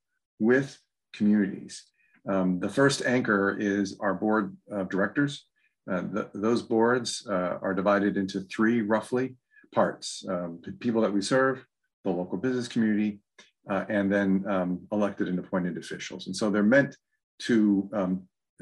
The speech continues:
if you will, ensure responsiveness to,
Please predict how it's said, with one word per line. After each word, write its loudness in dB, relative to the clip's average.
if -4
you 4
will, 4
ensure 2
responsiveness 0
to, -2